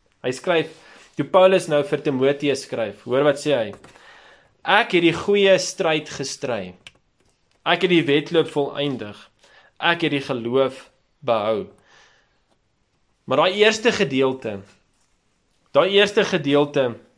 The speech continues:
van die vers sê, "Ek het die goeie stryd gestry." Nou, stryd, daai woordjie stryd daar is oorlog.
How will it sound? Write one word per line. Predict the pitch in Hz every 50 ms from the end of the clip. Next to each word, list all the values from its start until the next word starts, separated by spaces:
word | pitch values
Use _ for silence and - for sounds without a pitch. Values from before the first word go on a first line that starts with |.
| _ _ _ _ _ _ _ _ _ _ - - -
van | - 151 151
die | 147 147
vers | - 156 151 151 143 - -
sê, | 139 135 135 131 123 131 - _ _ _ _ _ _ _
"Ek | - 165 175 180 175 -
het | 151 131
die | 135 131 -
goeie | - - 170 160 156 151 147 143
stryd | 143 - - - - 143 135 127 123 117 -
gestry." | - - 127 113 - - - - 107 98 90 90 - _ _ _ _ _ _ _ _ _ _ _ _ _ _ _ _ _ -
Nou, | 135 143 170 196 190 175
stryd, | - - - 254 233 160 113 98 - - - _ _ _ _ _ _ _ _ _ _
daai | - 120 143 175
woordjie | 165 147 156 165 165 170 -
stryd | - - 185 170 160 147
daar | 127 117 107 104 101 95 - _ _ _ _ _ _ _ _ _ _ _ _ -
is | 139 135 135 - -
oorlog. | 151 139 127 107 98 87 92 -